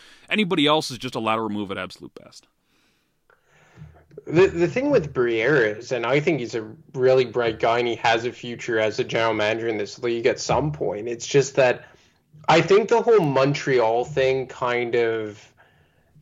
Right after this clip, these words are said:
Speaker 2: made people look at him a certain way, that he was, like, this budding G M for, on, like, so many teams' radar, when I think that it may have just been exclusive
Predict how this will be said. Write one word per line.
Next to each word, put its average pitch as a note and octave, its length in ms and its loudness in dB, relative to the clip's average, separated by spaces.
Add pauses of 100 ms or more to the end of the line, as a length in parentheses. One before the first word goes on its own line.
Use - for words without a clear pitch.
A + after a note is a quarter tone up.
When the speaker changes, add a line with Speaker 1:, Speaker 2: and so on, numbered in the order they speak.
(180)
Speaker 2:
made C#3 380 2
people D3 420 0
look B2 220 0
at C3+ 80 2
him C3 220 2
a A2 120 -4
certain A#2+ 460 -2
way, A2 600 -2
that D3+ 120 2
he C3+ 100 0
was, B2 240 -4
like, B2+ 200 0
this A#2+ 140 -6
budding A#2+ 540 0
G A#2+ 320 -4
M A#2 440 0
for, A#2+ 220 -2
on, A#2 200 0
like, A#2 140 0
so B2 240 2
many B2+ 180 0
teams' A#2+ 400 -6
radar, A#2 480 2
when A#2+ 240 0
I B2 80 0
think E3 300 -2
that E3 100 0
it C#3 180 0
may B2+ 220 0
have C#3 140 2
just C3+ 180 -4
been B2+ 140 0
exclusive B2 640 -6